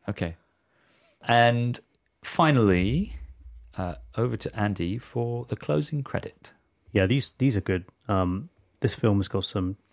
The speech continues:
Speaker 2: strange credits for folks, but I've got, um, one in mind. I'm gonna give it to Mister Chad Lale. Chad, ex-U S Marine,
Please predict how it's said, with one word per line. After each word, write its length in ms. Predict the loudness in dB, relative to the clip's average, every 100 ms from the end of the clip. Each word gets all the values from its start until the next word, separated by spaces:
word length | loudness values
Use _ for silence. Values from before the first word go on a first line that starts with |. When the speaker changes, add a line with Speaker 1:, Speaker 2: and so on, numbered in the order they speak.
| -14
Speaker 2:
strange 680 | -10 0 0 2 -2 -4 -14 _ _ _ _ _ _
credits 640 | -6 -4 -4 -8 -10 -18 -18 _
for 140 | -8 -8
folks, 560 | -6 -8 -8 -12 -16 -6
but 120 | -4
I've 140 | -2
got, 360 | -2 -6 -6 -4
um, 400 | -2 -2 -4 -8 _ _
one 160 | -2 2
in 80 | 4
mind. 400 | 2 0 -2 -6 -18 -20 _ _ -10
I'm 60 |
gonna 120 | -6
give 160 | 0 0
it 80 | -2
to 180 | -4 -2
Mister 280 | -2 -4 -8
Chad 440 | -2 0 0 -2 0
Lale. 500 | 2 2 0 -6 -8 -14 _ _ -20 -20 -20 _
Chad, 420 | 0 2 4 0 -6 _ _ _ _ _ _ _ -2
ex-U 380 | -2 0 2 4
S 180 | 2 0
Marine, 380 | -2 -2 -4